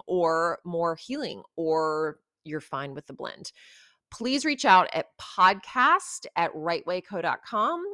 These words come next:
Let me know what you think. And don't forget to head over to right way co dot com.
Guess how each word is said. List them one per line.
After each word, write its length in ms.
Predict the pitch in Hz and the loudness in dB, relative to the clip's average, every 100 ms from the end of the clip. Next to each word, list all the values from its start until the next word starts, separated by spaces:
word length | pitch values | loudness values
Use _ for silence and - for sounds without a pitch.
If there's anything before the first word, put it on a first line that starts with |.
| - | -10
Let 240 | 202 190 - | 0 0 0
me 120 | 180 | 0
know 120 | 180 | 2
what 120 | 165 | 2
you 100 | 156 | -2
think. 340 | 165 233 311 - | -6 -6 -6 -4
And 260 | 185 180 - | -4 -6 -6
don't 320 | - 175 214 226 | 0 4 4 4
forget 420 | 269 254 285 202 | 4 6 6 4
to 100 | 233 | 0
head 180 | 214 190 | 2 2
over 180 | 185 190 | 2 0
to 80 | |
right 220 | 190 175 120 | 0 0 0
way 140 | 190 | -2
co 180 | - 214 | -4 2
dot 200 | 185 - | 4 4
com. 520 | - 220 214 214 202 | 4 8 8 8 2